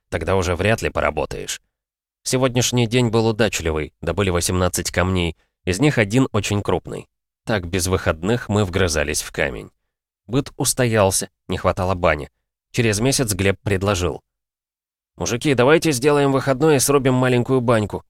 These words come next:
Можно и по очереди помыться, уж тело чесаться начинает, так обовшивеем все". Команда разделилась.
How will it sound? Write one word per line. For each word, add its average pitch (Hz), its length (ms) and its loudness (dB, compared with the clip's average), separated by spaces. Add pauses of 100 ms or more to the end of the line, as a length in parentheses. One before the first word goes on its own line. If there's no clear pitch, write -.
Можно 110 240 -4
и 127 60 0
по 131 100 -4
очереди 127 480 0
помыться, 117 560 0
уж - 180 -4
тело 123 240 0
чесаться 107 440 -2
начинает, 104 560 -2 (100)
так - 180 -8
обовшивеем 113 720 -2
все". 101 260 -2 (640)
Команда 104 420 0
разделилась. 92 640 0